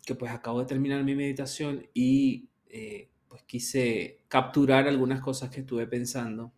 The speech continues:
en el proceso, aunque se me vinieron a la mente durante la meditación. Y una de ellas es que, eh, en algún momento escuché a alguien, no sé, de alguna actriz o algo así, lo vi en redes sociales,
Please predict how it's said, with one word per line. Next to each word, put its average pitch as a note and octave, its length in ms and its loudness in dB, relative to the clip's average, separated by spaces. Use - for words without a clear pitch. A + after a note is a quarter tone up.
en A2+ 120 -8
el A2 120 -8
proceso, - 580 -12
aunque A2 200 -10
se A#2+ 140 -4
me A2+ 80 -2
vinieron A2+ 340 0
a A#2+ 60 4
la A#2 100 4
mente A#2+ 380 0
durante A2+ 480 -4
la G2+ 160 -6
meditación. G#2+ 580 -8
Y F#3+ 120 10
una A3 160 12
de B3 180 12
ellas A#3+ 280 10
es G#3 280 6
que, F3+ 460 2
eh, C3+ 640 2
en D#3+ 120 0
algún D#3+ 220 4
momento F#3+ 340 6
escuché F#3+ 360 2
a F#3+ 80 10
alguien, E3 300 6
no D#3 100 0
sé, F3 400 -2
de - 600 -10
alguna B2+ 320 -6
actriz C3+ 420 2
o C3 40 0
algo B2 160 0
así, B2 420 -2
lo B2 140 -6
vi B2 100 2
en B2 140 -2
redes C3+ 160 2
sociales, C3 480 -4